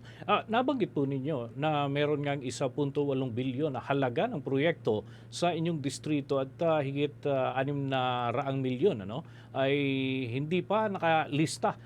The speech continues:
doon sa sumbong sa Pangulo website. Ah, ano po kaya ang, ah, ibig sabihin nito? At, ah, anong nakikita niyong problema pa hinggil ho dyan sa mga impormasyon na mukhang nakatago pa rin na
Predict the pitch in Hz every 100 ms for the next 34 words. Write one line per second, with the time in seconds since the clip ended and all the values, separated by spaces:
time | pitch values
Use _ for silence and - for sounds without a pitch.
0 | - - 156 151 147 160 147 160 151 156
1 | 139 143 143 160 135 131 117 185 165 113
2 | 120 110 - - 208 233 240 220 202 202
3 | 185 180 185 180 170 165 160 151 147 -
4 | 143 147 131 139 117 110 98 120 147 131
5 | - 143 135 127 127 127 202 262 247 170
6 | 175 165 170 165 151 156 135 135 123 113
7 | 110 - - - 151 143 147 120 143 123
8 | 135 127 131 131 117 127 120 113 131 104
9 | 98 - - 135 143 165 170 196 180 139
10 | 123 131 135 127 131 147 110 101 98